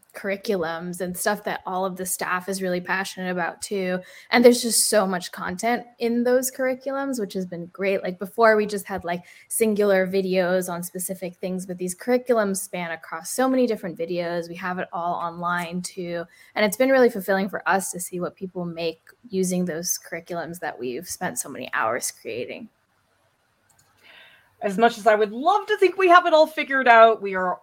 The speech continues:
Speaker 2: always changing and evolving, and I'm amazed that none of you have whiplash from all the changes, but some of the changes have been really fun. Like, Lauren, we're on TikTok now, <laughs> making shorts.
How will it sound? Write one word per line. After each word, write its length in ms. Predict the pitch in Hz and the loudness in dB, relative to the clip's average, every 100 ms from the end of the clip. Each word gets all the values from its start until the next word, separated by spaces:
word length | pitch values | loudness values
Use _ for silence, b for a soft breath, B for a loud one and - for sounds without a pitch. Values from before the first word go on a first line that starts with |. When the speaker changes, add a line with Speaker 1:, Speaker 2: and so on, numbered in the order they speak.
| - | -6
Speaker 2:
always 460 | 277 302 294 254 | -4 -4 -8 -12
changing 720 | - 269 262 254 247 240 226 - | -12 -10 -8 -6 -4 -2 -4 -8
and 140 | 180 170 | -10 -8
evolving, 840 | 165 156 220 240 226 214 214 208 | -12 -2 2 2 0 0 0 -2
and 300 | - 175 175 - | -6 -8 -8 -8
I'm 180 | 180 175 | -8 -6
amazed 520 | 180 214 220 214 185 | -4 -2 0 0 0
that 180 | 180 185 | -2 -2
none 140 | 185 | -6
of 100 | 180 | -6
you 120 | 175 | -6
have 200 | 165 165 | -8 -8
whiplash 640 | 170 349 - 330 330 320 | -2 -2 2 4 4 2
from 200 | - 269 | -8 -6
all 160 | 254 247 | -4 -4
the 100 | 233 | -6
changes, 680 | 233 233 226 226 220 220 208 | -6 -2 -2 0 0 0 -2
but 180 | 254 254 | -8 -4
some 140 | 330 | -8
of 100 | 523 | -6
the 100 | 539 | -8
changes 580 | 480 381 349 349 339 - _ _ _ _ - | -8 -10 -8 -8 -8 -10 _ _ _ _ -8
have 120 | 339 | -6
been 160 | 370 349 | -6 -8
really 220 | 349 370 | -8 -10
fun. 440 | 359 440 554 170 - - | -10 -10 -10 -12 -14 -10
Like, 200 | 294 - _ - | -12 -12 _ -6
Lauren, 440 | 359 466 240 359 _ _ _ _ | 0 2 0 -2 _ _ _ _
we're 100 | 392 | 2
on 140 | 480 440 | 2 2
TikTok 380 | 587 587 480 480 | -4 0 0 2
now, 380 | 320 269 302 - - | 4 6 6 2 -4
<laughs> 160 | - - | -10 -2
making 280 | 415 415 392 440 | -2 0 -6 -6
shorts. 680 | - 466 508 330 - - | -2 4 4 2 -8 -20